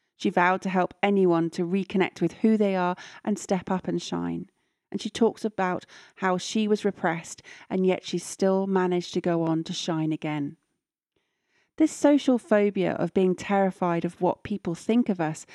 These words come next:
this fear of being judged, is a common one, and one which usually starts in our teenage years and can have huge impact on our life. Certain situations, like public speaking, can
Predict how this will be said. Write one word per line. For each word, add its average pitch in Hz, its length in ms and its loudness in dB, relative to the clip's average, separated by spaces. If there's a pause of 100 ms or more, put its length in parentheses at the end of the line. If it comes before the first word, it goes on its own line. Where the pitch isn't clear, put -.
(160)
this - 180 -2
fear 233 540 4
of 190 120 -4
being 185 360 2
judged, 185 420 0 (380)
is 220 100 -2
a 196 60 2
common 180 360 0
one, 160 300 -6 (480)
and 220 160 2
one 247 260 4 (200)
which - 180 -2
usually 233 320 4
starts - 640 -4
in 180 100 2
our 180 140 0
teenage 165 440 -2
years 185 400 -2 (300)
and 214 140 -2
can 220 140 4
have 214 260 0
huge - 600 0
impact 185 440 -4
on 175 100 2
our 170 140 0
life. 170 520 -6 (920)
Certain 262 420 0
situations, 185 880 -4
like 185 380 0
public 175 400 -6
speaking, 175 640 -6 (380)
can 208 160 -4